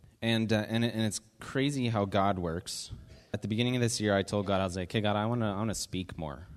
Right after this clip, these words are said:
I don't know what that looks like, but I, I just wanna speak more." And so for the beginning of this year, I, I didn't speak a lot,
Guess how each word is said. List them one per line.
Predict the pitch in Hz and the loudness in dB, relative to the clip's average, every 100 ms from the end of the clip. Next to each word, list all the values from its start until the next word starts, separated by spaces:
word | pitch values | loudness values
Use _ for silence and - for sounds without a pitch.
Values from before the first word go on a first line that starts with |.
| - - _ | -18 -20 _
I | 101 | 0
don't | 120 | 4
know | 117 | 4
what | 107 | 4
that | 98 | 4
looks | 110 - | 2 2
like, | 113 110 | 0 2
but | 107 92 | 0 0
I, | 95 98 101 | 0 0 2
I | 95 | 0
just | 101 | -2
wanna | 104 95 | -2 -4
speak | - 101 95 - | -4 -4 -4 -2
more." | 90 80 - - - - | -4 -4 -8 -20 -20 -6
And | 104 104 | -4 0
so | 123 113 | 4 4
for | 101 123 | 4 2
the | 113 | 2
beginning | 104 110 123 123 120 113 107 - _ - | 2 2 2 2 0 -2 -4 -14 _ -2
of | 110 101 | 0 2
this | 104 - 101 | 0 0 -2
year, | 104 113 101 98 - - - | 4 6 6 4 -2 -12 -2
I, | 95 98 92 | 2 2 2
I | 95 | 0
didn't | 110 110 | 0 0
speak | - 110 - | -2 -6 -4
a | |
lot, | 90 98 107 87 - | 0 6 6 4 -2